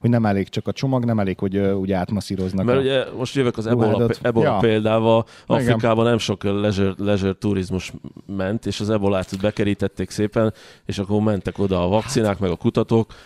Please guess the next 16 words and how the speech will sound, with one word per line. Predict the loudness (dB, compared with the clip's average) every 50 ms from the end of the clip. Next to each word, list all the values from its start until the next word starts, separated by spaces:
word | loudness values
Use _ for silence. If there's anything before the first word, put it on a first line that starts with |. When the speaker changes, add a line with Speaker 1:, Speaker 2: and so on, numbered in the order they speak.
| -16 -10
Speaker 2:
aztán | -8 -8 -4 -2 -2 -2
ott | -2 -2 -2 -2
megpróbálták | -2 -2 -2 -2 -2 -2 -2 0 -2 -2 -4 -6 -6 -6
Af-, | -10 -10 -8 -6 -6 -6
Afrikába | -6 -6 -10 -8 -8 -8 -6 -4 -4 -2
megoldani | -2 -2 -2 -2 -2 -2 -2 -4 -4
a | -4
dolgot, | 0 0 0 0 0 -2 -4
aztán | -8 -10 -8 -6 -4
néhány | -4 -4 -4 -4 -4 -4
eljött | -2 -2 -2 -4 -4 -4
Európába, | -4 -2 -2 -2 -4 -4 -4 -4 -2 -4 -4
de | -4
mégse | -4 -4 -4 -4 -6 -10
terjedt | -8 -6 -6 -6 -6 -6 -6 -4
úgy, | -4 -4 -4 -6